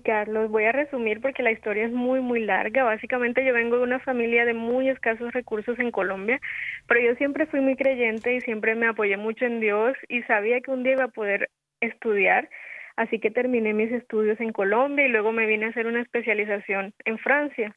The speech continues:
Y cuando terminé, le dije a Dios: "Señor, yo quiero sencillamente poner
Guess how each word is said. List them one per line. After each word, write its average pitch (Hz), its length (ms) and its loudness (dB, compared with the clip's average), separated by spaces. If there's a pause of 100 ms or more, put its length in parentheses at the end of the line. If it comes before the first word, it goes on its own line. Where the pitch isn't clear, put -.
(680)
Y 247 80 -4
cuando 240 260 0
terminé, 226 460 0
le 247 120 4
dije 254 200 -4
a 262 80 2
Dios: 254 300 2
"Señor, 240 320 2
yo 247 100 0
quiero 240 260 -2
sencillamente 233 640 -4
poner 214 440 -2